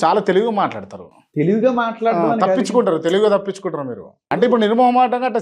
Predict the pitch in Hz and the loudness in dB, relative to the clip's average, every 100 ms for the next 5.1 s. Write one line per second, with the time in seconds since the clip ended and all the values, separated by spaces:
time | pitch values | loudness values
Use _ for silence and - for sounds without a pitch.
0 | 226 196 233 226 226 202 180 185 190 202 | 0 0 2 2 0 0 -2 -2 -2 -4
1 | 208 - 180 175 262 339 - - 160 165 | -4 -8 -8 -4 -4 -6 -10 -6 -2 -2
2 | 185 - 113 170 233 _ 202 254 - 165 | -2 -6 -8 -16 -16 _ -4 -2 -2 -4
3 | - 175 226 262 202 190 196 220 208 180 | -4 -4 -2 0 2 0 0 0 0 -2
4 | 180 220 208 190 190 196 202 214 233 160 | -6 -6 -4 -4 -6 -8 -6 -4 -2 -2
5 | - | -4